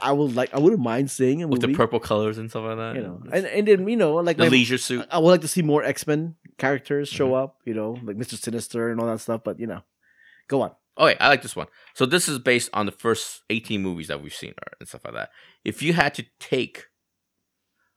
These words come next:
Speaker 2: one of those directed, one of the directors like Joss Whedon, the Russo brothers, if you had to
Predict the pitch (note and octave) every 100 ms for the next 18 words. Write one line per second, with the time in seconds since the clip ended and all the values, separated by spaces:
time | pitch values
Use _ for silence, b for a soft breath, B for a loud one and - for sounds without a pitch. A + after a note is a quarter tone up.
0 | _ _ _ - G2+ G#2+ A2+ A2+ A2 F#2+
1 | _ G2 F2+ F#2 - E2 F2 F#2+ G#2 G#2
2 | F2+ F#2 - D#2 D2+ - C2+ C#2 D2 D2
3 | D#2 D2 D2 C#2+ C#2+ D2+ C2+ D2 C#2+ C2+
4 | D2 B B - G2+ A2+ G#2+ G#2+ A2 G2+